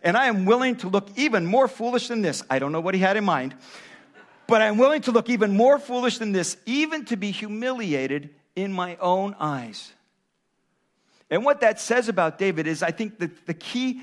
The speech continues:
that carried him all the way through all those things, way back when he was a shepherd, after he had been anointed, when he stood before Goliath, when he's out in the wilderness,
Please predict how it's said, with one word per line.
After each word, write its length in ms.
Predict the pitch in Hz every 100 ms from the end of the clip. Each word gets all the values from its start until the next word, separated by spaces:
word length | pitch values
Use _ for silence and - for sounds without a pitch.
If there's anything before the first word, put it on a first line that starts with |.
| -
that 140 | 185 190
carried 300 | 226 208 190
him 100 | 190
all 160 | 202 226
the 80 |
way 80 | 220
through 200 | 208 190
all 200 | 160 202
those 140 | 220 196
things, 160 | 185 - -
way 200 | 185 254
back 260 | 262 240 220
when 100 | 202
he 80 | 185
was 140 | 147
a 40 |
shepherd, 520 | 147 - 226 226 226 - - -
after 300 | 202 240 233
he 80 | 202
had 120 | 190
been 140 | 175 156
anointed, 460 | 156 196 208 202
when 100 | 160
he 60 | 160
stood 260 | - 262
before 320 | 226 220 190 175
Goliath, 400 | 180 214 220 170
when 120 | 165
he's 120 | 156
out 220 | 220 240
in 60 | 226
the 80 | 202
wilderness, 440 | 202 196 202 190